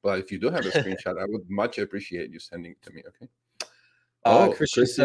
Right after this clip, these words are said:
Speaker 2: says
Speaker 1: says,
Speaker 2: the
Speaker 1: "I've
Speaker 2: same
Speaker 1: seen the
Speaker 2: thing
Speaker 1: same with
Speaker 2: as
Speaker 1: Mark." Okay, well,
Speaker 2: All right,
Speaker 1: let's
Speaker 2: so
Speaker 1: go,
Speaker 2: we wanna
Speaker 1: Christian.
Speaker 2: put this out to everybody who's watching, listening.
Speaker 1: Show me the
Speaker 2: If
Speaker 1: money,
Speaker 2: you
Speaker 1: Christian.
Speaker 2: are seeing this, if you are seeing where you, uh, are taking ri-, or,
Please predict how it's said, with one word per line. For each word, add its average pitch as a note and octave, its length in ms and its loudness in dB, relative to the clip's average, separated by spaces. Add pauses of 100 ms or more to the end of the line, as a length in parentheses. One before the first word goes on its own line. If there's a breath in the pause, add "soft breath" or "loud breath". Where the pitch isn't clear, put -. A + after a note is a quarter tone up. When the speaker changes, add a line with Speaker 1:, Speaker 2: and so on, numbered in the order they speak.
Speaker 2:
says - 60 -8
Speaker 1:
says, B2 220 6
Speaker 2:
the A2+ 60 2
Speaker 1:
"I've A#2+ 140 6
Speaker 2:
same B2 160 0
Speaker 1:
seen B2 80 4
the A#2 60 4
Speaker 2:
thing A#2+ 260 4
Speaker 1:
same - 40 6
with A#2+ 120 4
Speaker 2:
as - 20 -4
Speaker 1:
Mark." C#3+ 320 0 (200)
Okay, F#3+ 320 4
well, A#2 280 4
Speaker 2:
All B2 60 10
right, B2 100 8
Speaker 1:
let's C3+ 200 4
Speaker 2:
so F3+ 100 8
Speaker 1:
go, C#3 140 8
Speaker 2:
we D3+ 80 6
wanna F#3+ 140 8
Speaker 1:
Christian. D#3+ 260 0
Speaker 2:
put G#3 80 -6
this - 160 -10 (100)
out F3+ 240 4
to F3+ 320 6
everybody C#3 520 4
who's A2+ 200 -4
watching, A#2 640 2
listening. A2 480 2
Speaker 1:
Show - 260 -8
me C3 120 -2
the - 80 -4
Speaker 2:
If D3 80 4
Speaker 1:
money, E3+ 160 2
Speaker 2:
you F3+ 160 6
Speaker 1:
Christian. G3+ 180 6
Speaker 2:
are F3+ 140 6
seeing F3+ 500 4
this, - 680 -4
if B2 140 -4
you C#3+ 140 4
are F3+ 220 2
seeing F3 420 4
where D3 300 2
you, C#3 420 2 (220)
uh, A2+ 280 2
are A2 200 0
taking C#3+ 420 -2
ri-, B2+ 180 4
or, A2 300 0